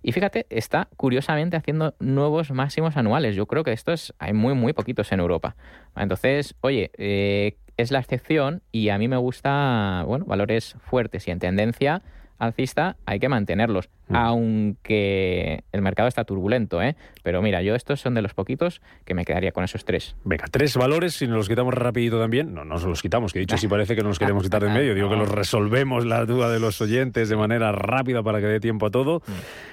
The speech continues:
Speaker 1: Mm.
Speaker 2: Renault, compradas a veinticinco euros, nos pregunta un oyente.
Speaker 1: Ujú.
Speaker 2: Otro dice que tiene Mafre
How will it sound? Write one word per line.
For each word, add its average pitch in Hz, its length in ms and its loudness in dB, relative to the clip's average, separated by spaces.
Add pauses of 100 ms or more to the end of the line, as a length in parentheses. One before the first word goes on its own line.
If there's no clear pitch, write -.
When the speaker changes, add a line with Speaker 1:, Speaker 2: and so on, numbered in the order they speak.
(160)
Speaker 1:
Mm. 117 60 0
Speaker 2:
Renault, 135 540 2
compradas 143 480 0
a 147 60 0
veinticinco 131 440 0
euros, 85 380 -2
nos 95 180 -4
pregunta 107 440 2
un 107 100 2
oyente. 80 540 -2
Speaker 1:
Ujú. 110 320 -6
Speaker 2:
Otro 160 540 2
dice 123 220 -4
que 120 100 -2
tiene 127 240 0
Mafre 165 640 0